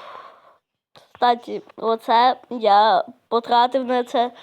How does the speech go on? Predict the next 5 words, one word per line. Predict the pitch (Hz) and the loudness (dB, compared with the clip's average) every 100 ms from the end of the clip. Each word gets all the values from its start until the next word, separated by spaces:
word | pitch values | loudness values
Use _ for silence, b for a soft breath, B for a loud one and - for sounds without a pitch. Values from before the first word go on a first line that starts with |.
| B B B B - | B B B B -10
Е, | 214 214 202 196 202 | -6 -4 -4 -6 -6
якщо, | 226 226 - 247 226 - _ | -8 -10 -4 -2 -2 -4 _
ну, | 240 233 214 | -10 -8 -8
в | 208 220 226 220 | -8 -8 -6 -6
дев'ян-, | 214 214 214 | -6 -6 -8